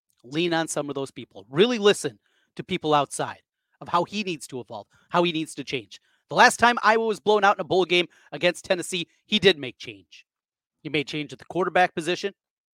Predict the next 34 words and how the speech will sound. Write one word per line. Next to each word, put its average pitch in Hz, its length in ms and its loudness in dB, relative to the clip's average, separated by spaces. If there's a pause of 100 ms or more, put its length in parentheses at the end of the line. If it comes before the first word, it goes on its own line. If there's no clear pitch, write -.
(1200)
going 156 300 -2
to 147 80 -10
C 170 160 -10
J 143 160 -4
Beathard 156 420 -4
over 135 220 -8
Jake 123 240 -14
Rudock. 175 380 2 (320)
That 151 200 -4
went 160 140 -4
incredibly 143 400 -4
well. 156 220 4
Of - 280 -14
course, 151 160 -8
they 135 120 -4
ripped 156 200 -2
off 151 160 0
a 135 60 -14
twelve 160 220 -4
and 147 100 -8
oh 131 60 -10
regular 135 320 -6
season 165 420 -6 (320)
after 160 380 -4 (180)
that 165 220 2
season 170 340 -10
and 143 100 -6
after 156 220 -4
those 143 200 -6
changes, 151 440 -8 (460)
but 165 160 -2
there 185 100 2
was 151 140 -2
more. 117 260 -12